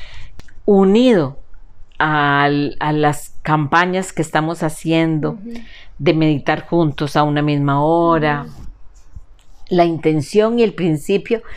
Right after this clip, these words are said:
Speaker 1: es exactamente el mismo, es unir pensamientos,
Speaker 2: Ujú.
Speaker 1: unir lazos de luz,
Speaker 2: Ujú.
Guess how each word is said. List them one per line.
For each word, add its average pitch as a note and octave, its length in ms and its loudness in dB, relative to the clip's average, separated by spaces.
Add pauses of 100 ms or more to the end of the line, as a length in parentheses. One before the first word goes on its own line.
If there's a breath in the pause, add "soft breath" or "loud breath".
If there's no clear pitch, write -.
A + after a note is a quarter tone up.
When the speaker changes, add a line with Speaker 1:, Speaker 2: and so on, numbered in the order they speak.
(340 loud breath)
Speaker 1:
es G3+ 180 -2
exactamente G3+ 720 -2
el G3 80 -2
mismo, F3+ 460 -2
es F3+ 240 -6 (360 soft breath)
unir F#3+ 560 4
pensamientos, D#3 960 0
Speaker 2:
Ujú. E3 100 -2
Speaker 1:
unir G3 400 4
lazos D3 480 0
de D3+ 100 4
luz, D3+ 440 -4
Speaker 2:
Ujú. C4+ 60 -16